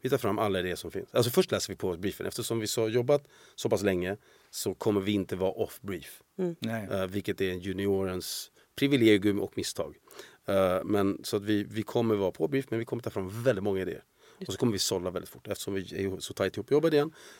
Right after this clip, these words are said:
Speaker 1: så kan vi liksom växelverka mellan dem.
Speaker 2: Mm.
Speaker 1: Eh, om vi jobbar med ett annat, annat team som vi coachar,
Speaker 2: Mm.
Speaker 1: då blir det att de gör väldigt många idéer och så växelverkar vi där och ser vi feedback och då lär de sig lite mer och så gör man det där.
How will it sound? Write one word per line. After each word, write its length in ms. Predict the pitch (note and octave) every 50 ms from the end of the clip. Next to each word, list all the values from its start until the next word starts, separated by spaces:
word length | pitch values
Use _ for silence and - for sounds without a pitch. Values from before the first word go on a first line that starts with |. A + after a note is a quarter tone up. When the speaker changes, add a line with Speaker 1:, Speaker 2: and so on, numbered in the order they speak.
| -
Speaker 1:
så 140 | _ - B2
kan 140 | - - G2+
vi 80 | G2 F#2+
liksom 220 | F#2+ - - F#2+
växelverka 560 | G2+ G#2 - - - F#2 F#2+ G#2 F#2+ - -
mellan 280 | F2 F2+ F2 F2 F2+ E2+
dem. 140 | - - - _ _ _ - -
Speaker 2:
Mm. 160 | G3 F#3 E3 -
Speaker 1:
Eh, 340 | - G2 F#2 F2+ F2 F2 F2+
om 140 | F#2 F#2+ F#2+
vi 60 | G2+
jobbar 160 | G2+ F#2+ F#2+ F#2+
med 120 | G2 G2
ett 80 | F#2+ -
annat, 380 | G#2+ G2+ G2+ G2 F#2 - - - -
annat 240 | G#2+ G2 G2+ F#2+ -
team 400 | - G2+ F#2+ F#2 F#2 F#2+ F#2 F#2+
som 220 | - - F#2+ F#2+
vi 100 | F#2 F#2
coachar, 520 | - - B2+ B2 A#2 - - D#3+ F3 G3 - - _ - -
Speaker 2:
Mm. 160 | - G3 F#3+ -
Speaker 1:
då 120 | - - G#2+
blir 140 | A2 A2 G#2+
det 180 | G2+ - -
att 160 | - - G2 - _ _ _ _
de 260 | G#2 - A#2 C3+ C3
gör 100 | G#2+ F#2
väldigt 180 | F#2 F2 F2+
många 140 | F2+ F2+ F2
idéer 220 | F2 F2 F2 F2 F2+ -
och 80 | A2+ -
så 160 | - F#2 E2+ - _ _ - -
växelverkar 440 | G#2+ F#2 - - F#2+ F2 - - G2
vi 60 | A2
där 140 | D3+ D#3+ E3
och 80 | C#3 -
ser 100 | - G2
vi 60 | F#2
feedback 340 | - C#3 C#3+ C#3+ D3 B2+ -
och 40 | G2+
då 140 | G#2+ G#2 G#2 -
lär 200 | G#2 G#2 G2+ G2+
de 120 | G2 G2+
sig 160 | - - G2+ G#2 G2+
lite 260 | G#2 A2 G2 - A2
mer 260 | C3+ D3+ D#3 D#3 D3+ -
och 260 | - - - _ G#2+
så 100 | - -
gör 100 | G#2+ G2+
man 140 | G2+ G#2+ G2+
det 60 | G2+
där. 140 | F2+ - -